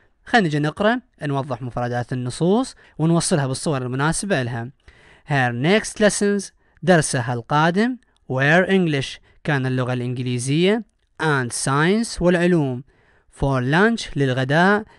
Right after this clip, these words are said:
she had a sandwich and juice، حظت بشطيرة وعصير.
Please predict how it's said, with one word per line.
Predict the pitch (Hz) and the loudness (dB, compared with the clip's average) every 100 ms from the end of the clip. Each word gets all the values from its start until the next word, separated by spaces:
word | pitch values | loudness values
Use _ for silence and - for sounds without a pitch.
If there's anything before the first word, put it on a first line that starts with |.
| _ | _
she | - 143 | -6 -4
had | 123 127 123 | -2 -2 -2
a | |
sandwich | - 147 185 196 202 202 180 | 0 2 2 4 2 2 0
and | 190 190 170 | 0 2 2
juice، | 165 139 - - _ _ - | 2 2 -4 -12 _ _ -2
حظت | 190 160 135 - | 0 2 0 -6
بشطيرة | 131 127 117 - _ - 139 - 165 190 208 240 - _ | -6 -4 -6 -10 _ -4 -2 2 4 6 4 0 -4 _
وعصير. | 185 185 190 - 175 131 127 | 2 6 4 4 2 2 -2